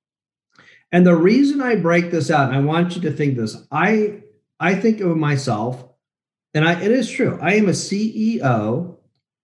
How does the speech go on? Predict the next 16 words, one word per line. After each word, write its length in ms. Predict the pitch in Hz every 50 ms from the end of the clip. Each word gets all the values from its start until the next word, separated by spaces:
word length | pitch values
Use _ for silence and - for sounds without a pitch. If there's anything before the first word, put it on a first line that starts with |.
| _ -
of 260 | 156 156 151 151 151 151
my 160 | 147 143 143
corporation. 720 | 139 - 151 139 139 139 135 135 131 - 71 - - - _ _ _ _ _ _ _ _ _ _ _ _ _ _ _ _ _ _ _ _ _ _ _ _ _ _ _ _ _ _ _ _ -
Now, 300 | 175 180 175 175 175 -
let 200 | - 185 214 233
me 240 | 262 254 240 220 -
understand, 460 | 185 185 180 175 - 190 185 175 160
if 240 | 143 151 151 143 143
you're 260 | 185 190 185 220 247
a 40 | 208
C 420 | - - 220 214 170 196 185 175
E 80 | 170 175
O 140 | 170 160 156
of 120 | 147 131
a 40 | 120
corporation, 840 | - - 143 - 120 120 131 139 139 135 - 92 87 90 90 -